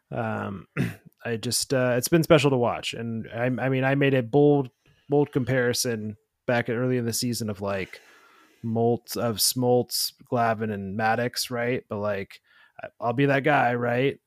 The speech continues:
George Kirby has gotten a lot of comparisons to, um, Greg Maddux recently, right? Right, wrong, or indifferent. Maybe we're putting too much on him at that point, but, like, I'm just saying we were, we might be on, like, the precipice of something really big here with this pitching staff, which is just, uh, it's exciting to watch. And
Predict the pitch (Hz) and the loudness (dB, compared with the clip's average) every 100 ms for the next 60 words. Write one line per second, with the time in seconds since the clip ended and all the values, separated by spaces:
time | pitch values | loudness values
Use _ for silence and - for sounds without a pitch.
0 | 135 135 143 - 175 143 131 135 147 139 | -6 0 0 4 4 6 4 4 4 4
1 | 135 135 135 127 131 147 131 113 120 123 | 4 4 4 2 2 2 2 -2 -4 -4
2 | - 117 113 110 113 113 - - 107 110 | -4 -4 -2 -2 -6 -8 -18 -12 -8 -6
3 | 110 113 110 156 147 _ _ _ _ 101 | -6 -6 -10 -20 -20 _ _ _ _ -8
4 | 104 147 160 127 113 104 90 92 90 104 | 0 6 6 6 -2 -6 -8 -10 -8 -6
5 | 117 - 123 120 123 123 117 120 117 123 | -6 -6 -6 -4 -4 -4 -4 -4 -2 -2
6 | 113 113 120 113 120 113 123 120 139 131 | -4 -6 -6 -6 -6 -6 -4 -2 -2 0
7 | 135 135 139 139 143 143 147 127 110 110 | 0 0 0 -2 0 0 0 0 -2 -2
8 | 107 - - - - _ 127 151 139 147 | -6 -10 -20 -20 -20 _ 0 2 2 2
9 | 135 127 131 120 123 147 151 156 156 151 | 2 0 -2 -4 0 2 6 4 4 4
10 | 143 135 120 117 - _ - 127 - 147 | 4 4 0 -2 -8 _ -12 -10 0 2
11 | - 135 - 120 123 - 123 117 110 104 | 2 -2 -2 -4 -4 -4 -4 -4 -4 -4
12 | 104 98 98 - 104 92 92 - - - | -6 -8 -12 -10 -10 -10 -12 -18 -18 -14
13 | - - - - - 98 95 101 - - | -12 -10 -12 -12 -14 -12 -10 -8 -8 -8
14 | 98 92 92 82 113 - 117 101 98 104 | -6 -6 -6 -8 -6 -2 -2 -2 -4 -4
15 | 107 107 - 98 92 92 | -4 -4 -8 -8 -12 -14